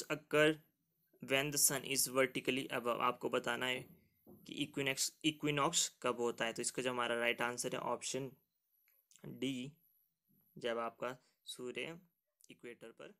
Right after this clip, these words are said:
होता है। नेक्स्ट क्वेश्चन है, यूएसए is divided into how many time zones, आपको बताना है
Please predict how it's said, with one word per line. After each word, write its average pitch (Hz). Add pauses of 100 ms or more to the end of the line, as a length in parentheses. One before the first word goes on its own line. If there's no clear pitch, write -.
(220)
होता 117
है। 110 (1600)
नेक्स्ट 151
क्वेश्चन 147
है, 143 (400)
यूएसए 160
is 139
divided 127
into 127
how 117
many 113
time 104
zones, 101
आपको 110
बताना 110
है -